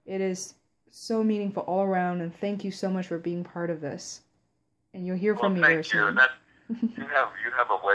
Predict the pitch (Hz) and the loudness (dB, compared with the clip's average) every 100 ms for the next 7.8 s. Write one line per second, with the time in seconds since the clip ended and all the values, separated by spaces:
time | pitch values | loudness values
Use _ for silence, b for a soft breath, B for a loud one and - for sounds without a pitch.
0 | 104 104 - 92 90 87 82 82 92 - | 2 -4 -6 -2 -2 -4 -12 -8 -8 -4
1 | 95 92 90 82 - 87 - 80 76 - | 0 2 4 2 4 0 2 -2 -6 -2
2 | 78 85 95 92 76 85 - _ _ b | -2 2 2 2 -2 -4 -6 _ _ b
3 | b - - 233 220 233 277 277 240 233 | b -8 4 6 8 6 4 4 4 4
4 | - 226 226 226 - - 214 - 185 208 | 6 6 6 4 -2 2 4 4 2 4
5 | 220 240 214 196 196 196 185 180 180 175 | 6 6 6 4 2 2 2 4 4 2
6 | - 170 170 170 170 165 165 - - 190 | 2 -2 0 4 6 6 4 0 2 4
7 | 185 190 - 285 165 139 143 | 4 4 6 6 4 2 -2